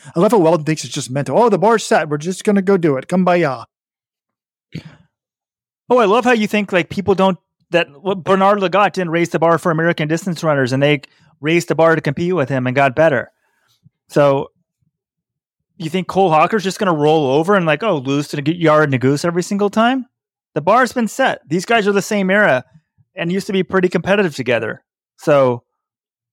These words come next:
Speaker 2: I think he's gonna try to figure out a way to, "How can I become a three twenty-seven fifteen hundred meter runner?"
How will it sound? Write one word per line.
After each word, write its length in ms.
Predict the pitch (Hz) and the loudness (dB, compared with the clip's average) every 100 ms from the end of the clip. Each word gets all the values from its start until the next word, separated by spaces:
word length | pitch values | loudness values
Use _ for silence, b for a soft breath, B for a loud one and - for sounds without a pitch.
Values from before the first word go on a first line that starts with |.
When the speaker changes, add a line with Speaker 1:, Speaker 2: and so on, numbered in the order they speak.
| _ | _
Speaker 2:
I 80 | 143 | -4
think 180 | 180 175 | -2 2
he's 160 | 170 | 0
gonna 120 | 185 165 | 0 -2
try 160 | 175 | 0
to 60 | 160 | 0
figure 220 | 175 165 | 0 0
out 140 | 165 | 2
a 60 | 156 | 2
way 260 | 170 175 139 | 2 2 0
to, 120 | 151 _ | -6 _
"How 200 | - 131 | -4 -2
can 100 | - | 0
I 80 | 165 | 0
become 240 | 160 165 165 | 0 0 0
a 60 | |
three 160 | 151 180 | 0 -2
twenty-seven 480 | 175 175 156 170 156 | -2 -2 0 0 0
fifteen 240 | 170 165 | -2 0
hundred 200 | 165 175 | 2 2
meter 180 | 185 175 | 2 2
runner?" 360 | 123 110 101 | 2 0 -4